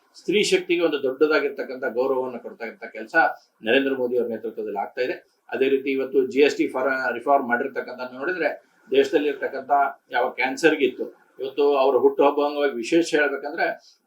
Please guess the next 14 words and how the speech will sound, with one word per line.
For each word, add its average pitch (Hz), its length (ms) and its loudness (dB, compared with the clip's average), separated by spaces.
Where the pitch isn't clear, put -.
ಜಿ 123 100 2
ಎಸ್ 175 180 6
ಟಿಲಿ 165 180 2
ಕ್ಯಾನ್ಸರ್ಗೆ 156 480 0
ಇರ್ತಕ್ಕಂಥ 143 400 -6
ಎಲ್ಲ 139 220 -2
ಔಷಧಿಗಳ 139 500 -2
ಬೆಲೆಗಳನ್ನ 131 480 -2
ಸಂಪೂರ್ಣವಾಗಿ 139 720 -8
ಜಿ 123 140 -4
ಎಸ್ 131 120 4
ಟಿ 143 260 -8
ಮುಕ್ತ 147 220 -8
ಮಾಡಿದ್ದಾರೆ. 110 600 -4